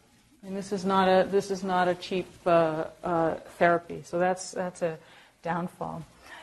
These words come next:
There, there are some remaining questions about this, like when do you, when do you stop? Do you ever stop? Uh, I don't think so. And what happens if you stop and you, you start to bleed in the joints? So, so is, is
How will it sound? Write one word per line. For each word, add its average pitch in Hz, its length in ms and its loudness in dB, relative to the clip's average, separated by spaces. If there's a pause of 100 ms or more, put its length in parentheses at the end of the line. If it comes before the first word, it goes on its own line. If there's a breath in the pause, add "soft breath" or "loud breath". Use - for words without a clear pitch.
(100)
There, 226 200 8
there - 200 2
are 220 40 2
some 220 160 -4
remaining 214 380 -2
questions 277 460 -6
about 170 320 -4
this, 170 280 -4
like 185 100 -4
when 190 200 -6
do 214 80 -8
you, 196 140 -4 (100)
when 190 140 -10
do 185 40 -6
you 190 60 -6
stop? 233 280 0
Do 180 80 -6
you 170 80 2
ever 202 200 0
stop? 240 440 -4 (140)
Uh, - 40 -16 (100)
I 196 100 -12
don't 233 160 -6
think - 160 -6
so. - 260 -12 (100)
And 170 120 -6
what 208 160 4
happens 214 260 2
if 214 100 -6
you 220 80 -6
stop - 440 -2
and 156 180 -10
you, 165 300 -12 (260)
you 165 120 -10 (260)
start 170 340 -2
to 175 60 -10
bleed 175 180 0
in 160 80 -4
the 170 80 -4
joints? 190 380 2
So, 165 260 2 (420 loud breath)
so 185 240 6
is, 202 340 0
is 214 560 -4